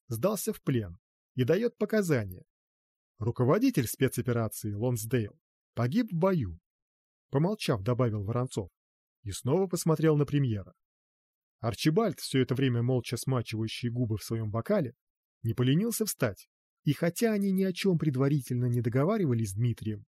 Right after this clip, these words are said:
очень своевременно и достаточно многозначительно принёс и поставил перед премьером телефонный аппарат на длинном витом шнуре. "Это закрытая связь.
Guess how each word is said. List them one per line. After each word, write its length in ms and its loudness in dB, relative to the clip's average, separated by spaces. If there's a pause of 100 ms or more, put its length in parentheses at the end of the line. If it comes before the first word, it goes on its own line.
(260)
очень 360 0
своевременно 680 4
и 40 2
достаточно 600 -2
многозначительно 840 -2
принёс 480 -2 (300)
и 80 -2
поставил 520 0
перед 260 2
премьером 480 2
телефонный 560 0
аппарат 400 -2 (240)
на 160 -2
длинном 440 2
витом 360 2
шнуре. 440 -2 (1120)
"Это 280 2
закрытая 540 2
связь. 480 -6